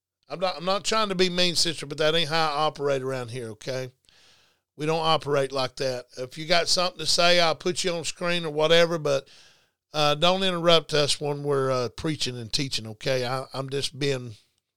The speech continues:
kind of blunt. I didn't, I didn't mean to put you on the spot, sister, but, uh, that was a little bit out of order, okay? Anyways, um,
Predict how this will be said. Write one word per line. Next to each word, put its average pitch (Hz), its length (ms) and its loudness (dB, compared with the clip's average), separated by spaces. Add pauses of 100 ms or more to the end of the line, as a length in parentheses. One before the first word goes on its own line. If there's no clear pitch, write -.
(140)
kind 135 160 -4
of 120 100 -8
blunt. 120 320 -2 (140)
I 117 140 -4
didn't, 127 300 -6 (640)
I 123 40 -6
didn't 165 120 -2
mean 202 140 6
to 190 60 -6
put 214 280 0
you 208 80 4
on 190 80 -2
the 165 80 -4
spot, 202 420 4
sister, 165 360 0
but, 143 240 -2
uh, 127 280 -4 (760)
that 156 180 -2
was 147 160 -8
a 147 60 -4
little 185 160 0
bit 175 140 2
out 165 200 8
of 139 80 -2
order, 131 380 -2
okay? 131 320 -6 (960)
Anyways, 262 800 6 (380)
um, 180 800 4